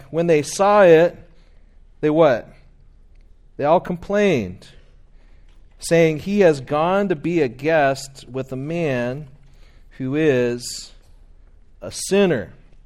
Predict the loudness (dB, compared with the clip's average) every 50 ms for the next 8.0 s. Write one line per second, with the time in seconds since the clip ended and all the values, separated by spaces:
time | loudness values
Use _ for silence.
0 | -20 -20 -20 _ -20 -20 -20 -20 -20 -20 -20 -20 _ -20 -20 -20 -20 -20 -18 -14
1 | -10 -6 -4 0 4 4 4 4 4 0 -2 -2 0 0 2 2 2 2 0 -4
2 | -12 -20 -20 -20 -20 -20 -20 -20 _ -20 -20 -20 -20 -20 _ -20 -20 -20 -20 -20
3 | -20 -20 -20 -20 -16 -14 -10 -4 2 4 4 6 6 4 4 4 4 4 4 6
4 | 6 6 4 4 0 -2 -8 -14 -18 -16 -8 -4 -2 2 4 4 4 2 0 -2
5 | -4 -4 -8 -6 -4 -2 0 2 4 4 4 2 0 -2 -4 -6 -4 -2 -2 -2
6 | -2 -4 -6 -8 -6 -4 -4 -4 -4 -4 -6 -6 -6 -4 -4 -4 -4 -6 -8 -10
7 | -12 -8 -6 -6 -6 -4 -6 -6 -6 -6 -6 -4 -4 -4 -4 -4 -6 -8 -12